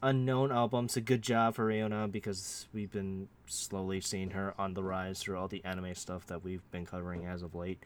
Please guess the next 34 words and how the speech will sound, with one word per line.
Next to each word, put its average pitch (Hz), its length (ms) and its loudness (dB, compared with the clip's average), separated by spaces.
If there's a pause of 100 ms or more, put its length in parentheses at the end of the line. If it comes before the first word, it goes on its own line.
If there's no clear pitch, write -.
(260)
Stray 139 240 6
Sheep 123 360 4
solidly 110 680 4
at 101 100 -2
number 98 260 -2
four 107 300 -2
from 104 320 -4 (340)
Yonezu 107 400 0
Kenshi. 101 560 0
We 101 100 -2
got 101 180 -2
the 104 120 0
Love 107 200 0
Live 110 260 0
Sunshine 139 560 0
Arc 196 240 2
Wars 202 240 2
Chronicle 170 800 2 (240)
that 131 220 4
chronicles 131 560 2
every 160 200 2
single 143 240 2
release 131 340 6
from 131 300 0
two 139 160 0
thousand 127 280 2
fifteen 127 360 0
to 110 120 -2
two 107 140 -4
thousand 90 300 -4
seventeen. 101 600 0 (560)
We 127 180 6
got 117 320 2
the 113 460 2